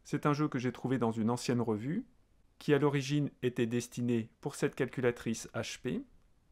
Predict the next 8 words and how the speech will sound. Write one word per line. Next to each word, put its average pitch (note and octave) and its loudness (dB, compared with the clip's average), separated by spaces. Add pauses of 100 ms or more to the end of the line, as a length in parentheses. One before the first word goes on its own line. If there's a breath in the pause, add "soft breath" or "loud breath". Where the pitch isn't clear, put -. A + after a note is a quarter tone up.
(200)
que A2 -4
j'ai A2 -2
placée A2 -2
à B2+ 2
côté B2+ -2 (460)
de A#2+ 0
la A2 2
Numworks. A2 -2